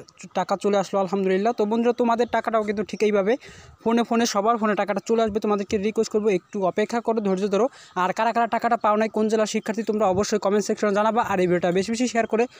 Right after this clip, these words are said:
সবাইকে দেখার সুযোগ করে দিবা। চ্যানেল যারা নতুন, অবশ্যই চ্যানেলটা সাবস্ক্রাইব করে পাশে থাকা ঘন্টা বাজিয়ে নোটিফিকেশন on করতে ভুলবা না। তো আমাদের চ্যানেলটা already হান্ড্রেড কে সাবস্ক্রাইবার কমপ্লিট হয়েছে, এটা কিন্তু তোমাদের জন্য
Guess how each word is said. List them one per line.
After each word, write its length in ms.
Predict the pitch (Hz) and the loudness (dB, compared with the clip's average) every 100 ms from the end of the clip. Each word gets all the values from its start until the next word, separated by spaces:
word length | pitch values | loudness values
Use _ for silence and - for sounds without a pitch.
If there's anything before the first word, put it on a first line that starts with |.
| - - _ | -20 -20 _
সবাইকে 340 | - 220 254 254 | -2 0 2 2
দেখার 200 | 247 240 | 2 0
সুযোগ 200 | 214 254 | 0 2
করে 160 | 254 | 2
দিবা। 160 | 240 247 | 2 2
চ্যানেল 300 | 262 269 262 254 | 2 2 2 4
যারা 120 | 262 | 2
নতুন, 180 | 254 269 | 2 2
অবশ্যই 340 | 202 190 185 | 2 2 0
চ্যানেলটা 300 | 180 175 170 | 0 2 0
সাবস্ক্রাইব 480 | - 190 - - 226 - | 0 -2 -2 -2 -2 2
করে 120 | 262 | 2
পাশে 240 | 233 202 | 2 -4
থাকা 140 | 208 196 | -4 -2
ঘন্টা 240 | 185 185 | 0 0
বাজিয়ে 300 | 180 180 233 339 - - - - | 0 2 0 0 -6 -20 -20 -2
নোটিফিকেশন 560 | 208 233 269 262 254 277 | 0 2 2 2 2 4
on 140 | 220 214 | 4 2
করতে 260 | 220 208 240 | 0 2 2
ভুলবা 340 | 190 196 160 139 | 4 4 4 2
না। 100 | 127 - _ | -2 -10 _
তো 80 | 208 202 - | 0 2 0
আমাদের 300 | 196 226 240 | 0 2 0
চ্যানেলটা 460 | - 233 240 233 247 226 202 | 2 2 2 2 2 2 0
already 320 | 202 220 233 208 - - - - | 0 0 0 0 -4 -20 -20 -12
হান্ড্রেড 360 | 190 190 208 | -2 0 0
কে 100 | - | 0
সাবস্ক্রাইবার 460 | 226 214 - 226 220 | -2 -2 -2 -2 -2
কমপ্লিট 320 | - 220 240 220 | -4 -2 -2 -2
হয়েছে, 180 | 208 233 | 0 0
এটা 120 | 208 | -2
কিন্তু 160 | 214 | -6
তোমাদের 300 | 214 202 214 | -4 0 0
জন্য 180 | 202 214 | 2 0